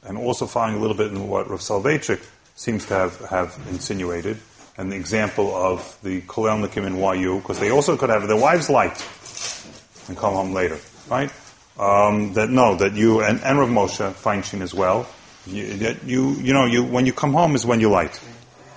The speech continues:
Okay? If you're in a situation where everybody's leaving the house that, for that evening and no one's gonna be there from Shkia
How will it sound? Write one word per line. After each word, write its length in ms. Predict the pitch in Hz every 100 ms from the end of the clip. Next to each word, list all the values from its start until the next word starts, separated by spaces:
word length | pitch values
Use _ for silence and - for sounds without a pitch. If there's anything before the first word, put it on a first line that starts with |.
| - - - - - 107
Okay? 340 | 143 165 156 - - _ _ _ _ _ - - - 92 90 - _ - _ _ - 165 151 123 110 _ - - - _ _ _ _ _
If 240 | 175 202 190
you're 160 | 180
in 60 | 160
a 40 |
situation 560 | - 147 151 151 - 120
where 180 | 113 -
everybody's 540 | 160 185 165 156 131
leaving 360 | 127 139 135 123
the 100 | 113
house 420 | 120 110 92 -
that, 260 | - 107 104
for 160 | -
that 160 | 113 120
evening 300 | 113 107 98
and 100 | 92
no 100 | 104
one's 140 | 123
gonna 160 | 113 110
be 180 | 104 110
there 260 | 101 87 78 - -
from 220 | - 123
Shkia 640 | 113 165 139 127 104 98